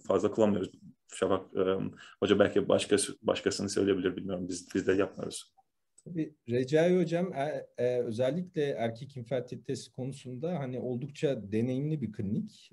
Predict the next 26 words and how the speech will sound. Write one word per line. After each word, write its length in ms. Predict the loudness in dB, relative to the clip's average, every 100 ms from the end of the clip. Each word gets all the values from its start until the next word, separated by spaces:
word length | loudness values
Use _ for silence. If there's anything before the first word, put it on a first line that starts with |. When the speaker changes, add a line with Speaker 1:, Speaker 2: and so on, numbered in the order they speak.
| -10
Speaker 2:
ama 400 | -6 -4 -4 -8
ben 560 | -10 -6 -2 0 0 -2
literatürü, 840 | -2 0 0 0 0 2 2 0
hani 260 | -4 -4 -2
ben 280 | -2 -2 -6
rutin 340 | -8 -2 0 0
pratikte 460 | -2 -4 -8 -4
erkek 360 | -4 -4 -6 -6
infertilitesi 800 | -4 -2 -2 -4 -10 -10 -8 -8
için 200 | -8 -8
elimizde 360 | -6 -6 -4
yeterli 420 | -2 -2 -2 -2 -2
data 240 | -4 -4
olduğunu 440 | -4 -4 -4 -6
düşünmüyorum. 600 | -6 -2 0 0 -2 -6 -10 _ _ _
Senaryo 540 | -12 -4 -2 0 0 -2
Samir 340 | 2 2 4
Hocam'ın 420 | 4 4 4 4
dediği 300 | 4 2 0
gibi, 400 | 0 0 0 0 -4 _ _ _ -2
e, 80 |
azospermi 1120 | 2 4 4 0 0 0 -2 -2 2 2 4 4
veya 260 | 4 2
da 60 | 0
oligozospermide, 1400 | 0 0 2 2 0 -2 0 2 4 2 4 4 2 -2
e, 100 | 2